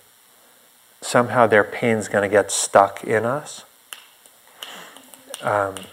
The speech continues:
I don't know who said it, but, uh, they said, uh, we can actually practice having a front door to the heart and a back door too, you know. And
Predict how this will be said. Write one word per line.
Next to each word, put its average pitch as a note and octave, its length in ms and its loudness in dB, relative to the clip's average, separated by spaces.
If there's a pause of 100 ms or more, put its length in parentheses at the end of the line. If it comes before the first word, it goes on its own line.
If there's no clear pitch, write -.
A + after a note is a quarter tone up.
(1700)
I B2+ 100 8
don't C#3 160 6
know C3+ 140 4
who C#3+ 160 -2
said C#3 320 2
it, G2+ 180 2
but, G2+ 280 2
uh, G2+ 260 4
they G#2+ 140 0
said, A2+ 400 0
uh, G#2 420 -2 (240)
we A#2+ 180 -2
can A#2+ 200 -4
actually B2 440 4
practice - 680 -4
having A2 320 -4
a G2 80 -2
front - 560 -8
door C3+ 440 -6
to - 140 -10
the C#3 160 -8
heart D3 460 -8 (1000)
and A2 180 0
a G#2+ 80 -2
back G2 460 -2
door F#2 320 -14
too, - 260 -10 (1120)
you G#2 100 -14
know. G2 200 -20 (2000)
And G#2+ 580 2